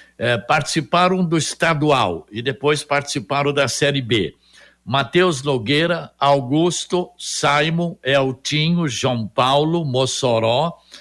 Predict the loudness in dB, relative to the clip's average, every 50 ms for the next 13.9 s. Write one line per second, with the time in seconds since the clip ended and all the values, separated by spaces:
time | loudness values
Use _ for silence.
0 | -20 _ _ _ -2 0 0 2 2 0 0 0 0 -2 -4 -2 -2 0 0 -2
1 | -4 -4 -4 -2 0 0 0 -2 -2 -4 -2 -2 -2 -2 -2 -6 -4 -2 -2 0
2 | 0 0 2 2 0 0 -2 -6 -8 -4 -2 0 0 0 0 0 -2 0 0 0
3 | 0 0 0 2 2 2 2 2 0 -2 -4 -6 -6 -2 -2 0 0 0 2 2
4 | 2 0 0 -2 -4 -2 0 0 2 0 0 -4 -8 -6 -2 -2 0 0 0 -2
5 | -2 -2 -4 -4 -2 -2 0 2 2 4 4 2 2 0 -4 -6 -12 _ _ _
6 | _ _ _ -20 -20 -20 -20 _ -8 -2 -2 -2 -2 -2 0 0 0 0 0 0
7 | 0 0 0 0 -2 -4 -2 -2 0 0 0 0 -2 -4 _ 0 2 2 2 2
8 | 2 0 0 0 2 2 2 2 2 0 0 0 -2 -2 -4 _ _ _ _ _
9 | _ _ _ _ _ _ _ _ -8 -4 -2 0 2 2 2 2 2 0 -2 -6
10 | _ -18 -14 -8 -4 -4 -4 -2 -2 -2 -2 0 0 -2 -2 -2 -2 -2 -2 -2
11 | -2 -4 -2 -2 0 0 0 0 0 -2 -2 -2 0 0 -2 -2 -2 -4 -2 -2
12 | 0 0 0 -2 0 0 0 0 0 0 0 2 2 2 2 2 0 0 -2 -4
13 | -6 -4 -2 -2 -2 -2 -2 -2 0 0 0 0 0 -2 -2 -2 -4